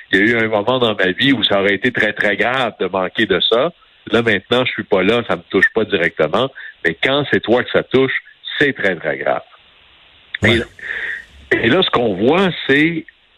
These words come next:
Speaker 1: OK, bon, d'accord, il en manque. Euh, y-,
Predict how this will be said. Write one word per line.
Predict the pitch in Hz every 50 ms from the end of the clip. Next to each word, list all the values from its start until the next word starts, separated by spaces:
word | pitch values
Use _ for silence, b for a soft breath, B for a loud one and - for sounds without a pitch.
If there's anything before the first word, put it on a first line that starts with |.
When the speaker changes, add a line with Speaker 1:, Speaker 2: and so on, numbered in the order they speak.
| - -
Speaker 1:
OK, | - - - - - 101 107 117 120 107
bon, | - 92 101 110 117 113 104
d'accord, | 92 92 87 - - 90 98 104 113 117 117
il | 104 95
en | 87 85 85 85
manque. | 95 98 107 123 135 147 156 165 160 - - 107
Euh, | 101 95 92 85 B B B B B B B _
y-, | - 98 -